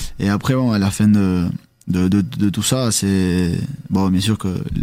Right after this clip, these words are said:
les deux, on va être très heureux, mais il y a un qui va gagner, donc, euh, je pense que c'est une com-, une com-, concurrence, euh,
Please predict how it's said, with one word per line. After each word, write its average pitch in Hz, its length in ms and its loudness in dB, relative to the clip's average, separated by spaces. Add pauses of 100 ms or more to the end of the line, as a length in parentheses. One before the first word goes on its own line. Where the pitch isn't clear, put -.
(100)
les 98 240 2
deux, 113 240 2
on 104 100 0
va 107 140 -2
être 107 200 -4
très 120 200 0 (100)
heureux, 135 180 2
mais 120 180 2
il 104 40 4
y 104 40 2
a 104 340 0
un 120 100 4
qui 113 120 2
va 104 140 2
gagner, 117 220 4
donc, 104 220 2
euh, 95 120 -2 (400)
je - 120 -18
pense 101 180 0
que 101 80 0
c'est 98 140 2
une 95 240 4
com-, 92 240 2 (200)
une 104 200 4
com-, 95 420 4
concurrence, 120 640 2
euh, 104 340 -2